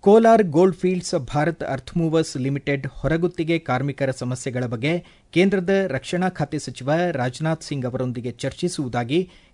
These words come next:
ಕೇಂದ್ರದ ಬೃಹತ್ ಕೈಗಾರಿಕೆ ಖಾತೆ ಸಚಿವ ಎಚ್ ಡಿ ಕುಮಾರಸ್ವಾಮಿ ಭರವಸೆ ನೀಡಿದ್ದಾರೆ. ಕೆ ಜಿ ಎಫ್ನಲ್ಲಿ ಕಳೆದ ಹದಿಮೂರು ದಿನಗಳಿಂದ ಕಾರ್ಮಿಕರು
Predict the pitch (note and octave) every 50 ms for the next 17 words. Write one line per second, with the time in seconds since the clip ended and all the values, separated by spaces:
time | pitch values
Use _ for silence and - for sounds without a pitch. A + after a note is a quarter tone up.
0 | _ - F3 G3 G3 G3+ F#3 F3 G3 F#3+ E3 B2+ B2+ D#3 F3 - - - D3+ D3
1 | C#3 D3 C#3+ C#3 C#3 D3 C3+ - - C#3+ - - C#3 - - B2 - B2 B2+ D3
2 | E3 E3 - - A2+ - - C3 A#2+ - - C#3 D#3 E3+ F3 - - C#3 B2+ B2
3 | A#2+ A#2+ B2 A#2+ A#2 - D3+ D3+ D3 C#3 - B2+ C3 D3 F3 D#3+ C#3 G#2+ B2+ A#2+
4 | - B2+ B2 - - _ _ _ _ _ _ _ _ - F#3 G3 F#3+ F#3+ A3+ A3
5 | G#3 - G#3 G3 F#3 F#3 G3+ G#3 G3+ - E3+ E3 E3+ D#3+ E3+ C3+ C3+ C#3 D#3+ F3+
6 | F3+ F#3 F3+ E3+ C#3+ D3+ D#3 D#3 C#3 C#3+ C#3 C3+ C3+ C#3+ D#3 D#3+ D#3 - B2+ B2
7 | B2+ C#3 C3+ - - C3 C#3+ F3+ G3